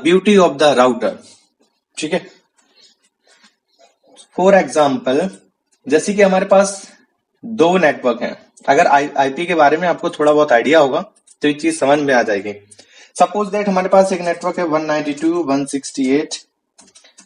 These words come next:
वन डॉट ज़ीरो स्लैश ट्वेंटी फ़ोर, ठीक है, एक हमारे पास और भी network है,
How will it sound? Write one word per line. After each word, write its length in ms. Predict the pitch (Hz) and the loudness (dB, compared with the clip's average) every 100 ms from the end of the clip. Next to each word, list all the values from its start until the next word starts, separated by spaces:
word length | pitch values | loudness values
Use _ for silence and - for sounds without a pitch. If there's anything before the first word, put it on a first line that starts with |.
| _ _ _ - | _ _ _ -4
वन 300 | 120 139 131 | -2 0 0
डॉट 320 | 123 120 110 | -2 -4 -4
ज़ीरो 380 | 131 127 101 - _ _ _ _ | -2 -2 -4 -12 _ _ _ _
स्लैश 500 | - 123 127 131 - - | -16 -4 -2 -2 -8 -10
ट्वेंटी 280 | 117 110 110 | -10 -10 -12
फ़ोर, 280 | - - - - - - _ _ _ _ _ _ - | -16 -20 -20 -20 -20 -20 _ _ _ _ _ _ -6
ठीक 140 | 139 | -4
है, 180 | 165 - _ _ _ _ _ - | -4 -6 _ _ _ _ _ -6
एक 160 | 175 | 0
हमारे 240 | 180 180 175 | 4 4 2
पास 280 | 170 175 - | 0 0 0
और 220 | 143 165 | 2 2
भी 120 | 175 180 | 2 -4
network 420 | 160 139 151 151 | -4 -4 -6 -4
है, 280 | 147 190 | -8 -8